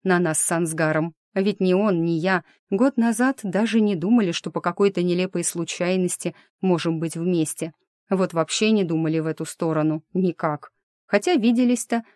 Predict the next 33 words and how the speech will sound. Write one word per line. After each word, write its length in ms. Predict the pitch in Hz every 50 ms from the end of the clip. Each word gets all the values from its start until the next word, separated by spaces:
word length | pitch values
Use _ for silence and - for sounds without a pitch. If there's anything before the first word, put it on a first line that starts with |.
| _ -
достаточно. 800 | 180 208 247 - - - 147 139 - - 151 - - 143 135 131 - _ _ _ -
Ну, 180 | - 220 302 311
на 120 | 220 175
полигоне 520 | - - 180 180 175 165 190 240 262 214 -
так 220 | - 202 - -
точно, 460 | - 180 175 170 - - - 151 151 - _ _ _ _
где 200 | - 196 180 185
мой 180 | 185 185 185 175
нынешний 480 | 180 175 175 175 175 - - 180 170 156
жених 420 | 151 165 160 180 208 233 - - _ _ _ _
выбивал 580 | - 165 196 202 170 185 180 180 240 294 294 233
дух 280 | 170 175 220 247 - -
и 180 | - 180 175
дурь 280 | 156 147 180 202 214 196 _ _ _ _ _
из 160 | - 262 277 233
голов 360 | 202 214 220 214 233 233 - -
бестолковых 680 | 180 202 - - 202 208 196 - 180 156 160 151 - 190
адептов. 560 | 180 165 160 156 151 _ - 170 - - - _ _ _ _ -
А 120 | 185 180
вот 200 | 175 185 180 -
именно 360 | 180 175 170 165 170 165 165
сейчас 600 | - - - 147 - - - 202 220 - - - _ _ _ _ _
череда 440 | - - - 220 196 185 170 226 277
таких 400 | 277 - 254 - - 240 - -
нелепостей 800 | 196 180 170 170 175 190 190 202 196 - - - 196 196 185 - _ _ _ -
и 80 | 269
свела 420 | 269 - - 208 196 170 165 185 202
нас 260 | 196 175 170 - -
вместе». 640 | 165 143 156 160 156 156 151 - - - 160 165 170 _ _ _ _ _ _ _ _ _ _ _ _ -
«Может, 520 | 185 185 185 175 165 156 165 226 226 _
ты 140 | - 165 156
и 20 | 151
права», 500 | - - 170 180 185 160 143 135 147